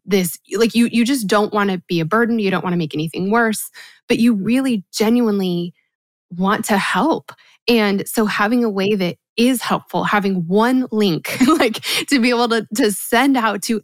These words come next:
anyone who wants to help. Um, I just, this is such a service, not only for the people who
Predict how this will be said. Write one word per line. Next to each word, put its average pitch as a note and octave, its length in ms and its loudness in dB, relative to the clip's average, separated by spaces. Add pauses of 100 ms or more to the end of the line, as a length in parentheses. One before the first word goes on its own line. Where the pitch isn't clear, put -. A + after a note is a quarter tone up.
anyone B3 360 2
who A#3+ 80 0
wants G#3 240 -2
to G3 80 -4
help. F#3 360 -2 (420)
Um, F#3 380 0 (180)
I G#3+ 100 0
just, G#3+ 500 -4 (380)
this A3+ 220 0
is C#4 160 0
such G#3 220 -2
a F#3+ 60 -2
service, F#3 540 -2
not F3+ 260 0
only F#3 300 0
for F3 260 -4
the E3+ 100 -2
people F#3 380 -4
who E3 520 -4